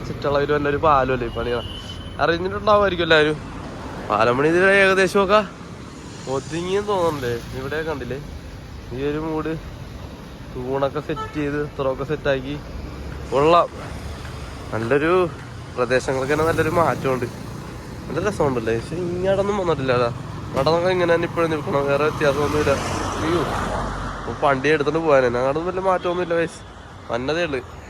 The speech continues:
എന്നാലും ഇങ്ങോട്ടൊക്കെ നല്ല ഭംഗിയുണ്ട്. ഇത്രയൊക്കെ പണിത് കഴിഞ്ഞു, എന്നാലും ബ്ലോക്കിനൊരു കുറവുമില്ല. എൻ്റെ വഴി ഇത് ഇതുവഴി ഇങ്ങനെ നേരെ നടന്നു പോയാൽ ഇപ്പൊ ബസ് സ്റ്റോപ്പാണ് കേട്ടോ. ബസ്സും കഴിഞ്ഞ് അവിടുന്ന് കുറച്ചുകൂടി നടന്നു പോകുമ്പോൾ പള്ളി എത്തും ഗൈസ്. പള്ളി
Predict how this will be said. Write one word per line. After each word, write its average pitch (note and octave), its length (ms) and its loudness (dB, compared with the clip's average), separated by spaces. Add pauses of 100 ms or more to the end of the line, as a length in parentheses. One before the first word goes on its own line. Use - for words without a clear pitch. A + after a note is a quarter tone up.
(680)
എന്നാലും A#2+ 360 2 (1120)
ഇങ്ങോട്ടൊക്കെ A#2 440 0
നല്ല F3+ 200 6
ഭംഗിയുണ്ട്. C#3 440 6 (160)
ഇത്രയൊക്കെ C3 400 0
പണിത് D3+ 240 6
കഴിഞ്ഞു, C3+ 240 6
എന്നാലും B2+ 300 4
ബ്ലോക്കിനൊരു F#3 580 6
കുറവുമില്ല. G3 460 6 (560)
എൻ്റെ A2+ 200 -4
വഴി G3 160 6
ഇത് G#3 100 4
ഇതുവഴി F3+ 240 4
ഇങ്ങനെ F#3 220 2
നേരെ D#3 260 6
നടന്നു C#3+ 160 0
പോയാൽ A#2+ 240 2
ഇപ്പൊ C3 100 -2 (140)
ബസ് C#3+ 80 -6
സ്റ്റോപ്പാണ് A2 340 -6
കേട്ടോ. G2 140 -12 (400)
ബസ്സും C3+ 320 -8
കഴിഞ്ഞ് D3+ 260 -2 (400)
അവിടുന്ന് A#2+ 260 -4
കുറച്ചുകൂടി D3 320 0
നടന്നു D3 160 4
പോകുമ്പോൾ C#3+ 360 4
പള്ളി B2 220 2
എത്തും A2+ 200 -6
ഗൈസ്. G#2 180 -8 (240)
പള്ളി C3 200 4